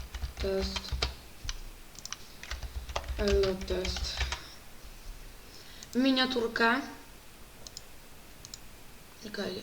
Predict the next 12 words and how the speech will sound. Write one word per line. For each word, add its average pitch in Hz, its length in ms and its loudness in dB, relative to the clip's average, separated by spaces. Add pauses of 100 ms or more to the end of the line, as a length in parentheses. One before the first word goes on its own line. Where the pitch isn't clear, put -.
a, 196 440 -4
obrazy. 202 720 0
Nie, 202 180 2
to - 140 -4
ja 190 80 -4
na 185 80 -6
pulpicie - 560 -8
mam. 202 380 0 (1160)
Skróty, 262 800 6
weźmiemy 233 580 8
sobie 196 680 4
obrazy. 214 840 4